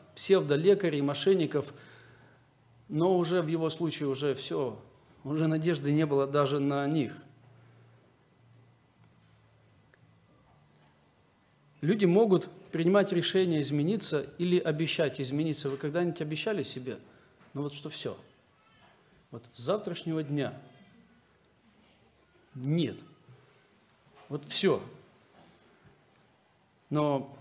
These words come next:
я как-то начинал писать рассказ «Исповедь ходящего по кругу». Вот так вот.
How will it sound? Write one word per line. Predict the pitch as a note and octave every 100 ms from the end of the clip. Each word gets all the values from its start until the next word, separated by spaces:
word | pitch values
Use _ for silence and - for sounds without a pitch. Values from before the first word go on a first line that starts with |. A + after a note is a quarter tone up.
| D3+
я |
как-то | C#3+ D#3 -
начинал | D3+ D3+ F3 D3+ C#3+
писать | C#3 D3+ C#3
рассказ | C#3 - C#3+ C3 - - - _ _
«Исповедь | E3+ G#3 - E3 D#3
ходящего | - C#3+ D3+ D3+ - C#3
по | C3+ C3+
кругу». | - C#3 A#2 - - - _ _ _ _ _ _ _ _ - _ - _ -
Вот | C#3 -
так | A2+ -
вот. | G#2+